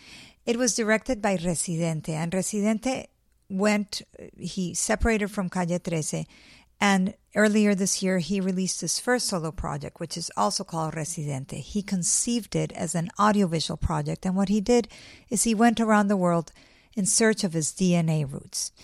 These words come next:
And he found other stuff along the way, like war. And this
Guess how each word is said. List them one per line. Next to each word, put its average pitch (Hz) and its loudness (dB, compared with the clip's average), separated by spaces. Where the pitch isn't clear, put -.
And 214 4
he 233 4
found 247 2
other 214 4
stuff - -2
along 165 -2
the 180 0
way, 190 4
like 190 2
war. 170 -2
And 190 -2
this 226 2